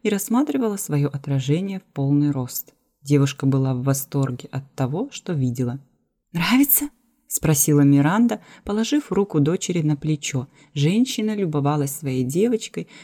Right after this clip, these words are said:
с грустью понимая, что она выросла, и уже никогда не вернуть утраченных неповторимых мгновений.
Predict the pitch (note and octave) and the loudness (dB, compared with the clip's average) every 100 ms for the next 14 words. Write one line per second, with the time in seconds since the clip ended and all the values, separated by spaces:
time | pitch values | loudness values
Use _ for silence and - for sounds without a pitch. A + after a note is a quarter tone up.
0 | - F3+ G#3 C4+ - F3 - D3+ D3+ F#3+ | -8 -4 0 0 0 -4 0 2 2 2
1 | A#3+ F3+ - E3+ A3 D4+ F#3+ D#3 D#3+ - | 0 -2 -8 -4 2 4 4 2 0 -4
2 | D3+ - - - D#3+ D3+ D3 C#3+ C#3 C3+ | -8 -10 -12 0 2 4 6 4 4 0
3 | C3+ C3+ G#3 C#4 B3 A#3 A3+ A3 - C#3 | 2 2 4 6 6 4 2 0 -2 -6
4 | - G3+ C4+ D4+ D4+ - D#3 E3 - G3+ | -4 -4 -4 -4 -6 -6 -6 -6 -4 -2
5 | D4 A3 - C3+ C3+ C3 C#3 C#3 C3+ C#3 | 0 0 2 4 4 4 4 4 4 0